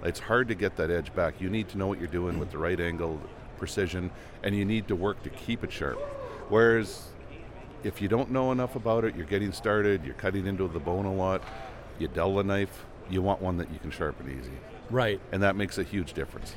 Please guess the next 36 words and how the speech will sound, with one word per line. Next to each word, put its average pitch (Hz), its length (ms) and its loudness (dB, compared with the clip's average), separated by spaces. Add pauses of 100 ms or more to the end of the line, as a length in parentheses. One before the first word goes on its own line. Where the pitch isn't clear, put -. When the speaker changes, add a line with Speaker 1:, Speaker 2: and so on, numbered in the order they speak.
(120)
Speaker 2:
Have 165 180 2
you 208 200 0
used, 208 640 2
um, 139 460 6
I 107 80 -6
think - 260 -8
it's 170 120 -4
called 139 300 2
the 110 80 -2
Warthog 113 640 -4 (580)
Speaker 1:
No, 92 160 0
I 92 60 0
haven't 90 180 0
Speaker 2:
system? - 220 -4
Speaker 1:
seen - 20 0
that. - 120 -6 (100)
Speaker 2:
It's, 127 280 -2
uh, 113 280 4 (400)
so 160 500 6 (260)
if 143 200 0
you're 139 140 6
not 170 320 6
skilled 143 640 4 (140)
with 135 380 4
a 123 80 -2
stone 120 800 2
or 107 220 2
a 90 260 0 (120)
steel, 87 540 -2 (580)
Brad's 131 300 6
really 107 160 2
good 92 220 0
at 78 160 -6
it. 87 120 -6 (120)
But, 104 260 2
um, 107 340 2